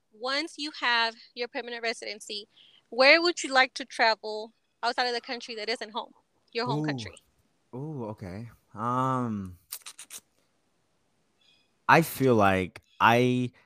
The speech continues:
Speaker 2: have to say somewhere in Europe. Like,
Speaker 1: Yes.
Speaker 2: I feel like I have to go with, like, like, Spain. I love Barcelona, so, like, I have, I feel like I wanna go watch El Clásico,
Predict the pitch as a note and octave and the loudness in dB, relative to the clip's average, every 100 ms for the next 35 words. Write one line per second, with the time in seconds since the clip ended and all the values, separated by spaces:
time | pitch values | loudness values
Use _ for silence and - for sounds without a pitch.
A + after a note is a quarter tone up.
0 | _ - A#2+ B2+ - D3 - C#3+ B2+ A#2+ | _ 0 4 4 0 -10 -4 -2 0 0
1 | A#2+ A#2+ _ _ _ _ _ _ - - | -2 -6 _ _ _ _ _ _ -14 0
2 | D3+ G3+ D3+ G#2+ F#2 F#2+ D#2+ - - _ | 2 4 2 2 2 0 -2 -10 -20 _
3 | _ _ _ _ _ _ A3+ A3+ A3+ G#3+ | _ _ _ _ _ _ 0 2 2 0
4 | A3 - - C3 C3 - D3 D3 C#3 C3 | -6 -12 -8 -6 -8 -4 0 0 2 0
5 | B2 A#2+ A#2+ B2+ A#2 A2+ A2 G#2 G2+ G2 | 2 0 0 -4 0 2 0 -2 -2 -4
6 | - _ G#2+ G2 - - A2 G#2+ A2+ A#2 | -10 _ -14 -12 -12 -6 -4 -4 -6 -10
7 | - G#2+ A2+ A#2 A2+ A2 A2+ G2 G2+ G#2+ | -6 -2 0 0 0 -2 -2 0 2 4
8 | G#2+ G#2 G#2+ G2+ F#2+ F#2+ G#2 G#2+ A2 A2+ | 2 0 -2 -2 -2 -2 2 2 2 0
9 | G#2+ A2+ C3+ C#3+ - - - - B2 B2+ | -2 -2 2 2 0 -16 -20 0 2 4
10 | C#3 C3 B2 A#2+ A#2 A#2 - G#2+ A2 A#2+ | 4 4 6 6 4 -2 -2 -2 -2 -4
11 | B2 B2 | 0 0